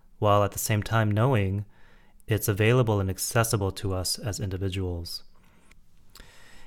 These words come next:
And on an individual level, we're able to let go of the rigidity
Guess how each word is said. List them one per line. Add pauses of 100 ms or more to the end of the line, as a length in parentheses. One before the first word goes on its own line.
(120)
And
on
an
individual
level,
we're
able
to
let
go
of
the
rigidity